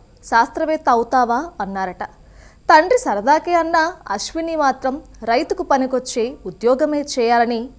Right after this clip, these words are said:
నిశ్చయించుకున్నారు. అనుకున్నట్టుగానే యువ శాస్త్రవేత్తగా ఎదిగారు. ఈమెది ఖమ్మం జిల్లాలోని గంగారం తండా. అమ్మా నాన్నలు నునావత్ మోతీలాల్, నేజా.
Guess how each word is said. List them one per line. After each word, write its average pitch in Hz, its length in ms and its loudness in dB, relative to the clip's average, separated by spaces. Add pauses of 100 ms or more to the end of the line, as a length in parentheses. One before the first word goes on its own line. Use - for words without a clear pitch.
(160)
నిశ్చయించుకున్నారు. 202 880 -6 (580)
అనుకున్నట్టుగానే 339 960 2
యువ 240 280 2
శాస్త్రవేత్తగా 277 800 -2
ఎదిగారు. 190 400 -6 (540)
ఈమెది 294 340 2
ఖమ్మం 320 440 -2
జిల్లాలోని 233 640 0 (300)
గంగారం 254 580 4
తండా. 180 420 -6 (560)
అమ్మా 277 320 4
నాన్నలు 233 560 0 (120)
నునావత్ 277 640 2
మోతీలాల్, 226 800 -4
నేజా. 185 360 -4